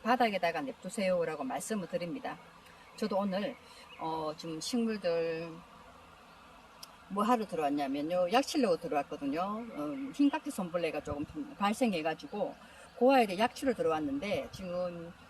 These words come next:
온도가 지금 삼십구 도더라고요. 비닐하우스 온도가. 그래서 지금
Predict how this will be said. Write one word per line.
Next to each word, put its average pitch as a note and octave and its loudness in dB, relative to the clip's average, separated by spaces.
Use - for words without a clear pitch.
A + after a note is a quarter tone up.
온도가 A3+ 2
지금 - -12
삼십구 - -8
도더라고요. E3+ 0
비닐하우스 F#3 0
온도가. E3 -2
그래서 F3+ -6
지금 B3+ -6